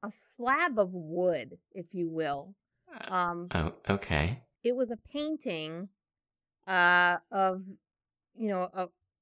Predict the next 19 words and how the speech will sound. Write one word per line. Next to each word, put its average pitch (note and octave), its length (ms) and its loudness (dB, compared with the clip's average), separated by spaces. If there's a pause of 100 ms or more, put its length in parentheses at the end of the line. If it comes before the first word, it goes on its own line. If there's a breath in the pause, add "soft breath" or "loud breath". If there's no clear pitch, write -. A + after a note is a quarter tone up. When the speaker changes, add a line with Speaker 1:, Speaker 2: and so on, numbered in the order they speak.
(120)
Speaker 1:
a G#3 100 -6
religious A3+ 540 2
painting F3+ 540 -6
of F#3 100 -10
Jesus. E3+ 680 -6 (360)
Honestly, A#3 300 2
I F3+ 40 4
don't F3+ 80 2
even F3+ 100 0
remember E3+ 240 -2
what D#3 100 -6
was D#3 80 -6
on C#3 80 -8
it, C#3+ 160 -14
other E3 180 -4
than D#3 320 -8
it E3+ 60 -6
was E3 160 -4
Jesus. - 380 -12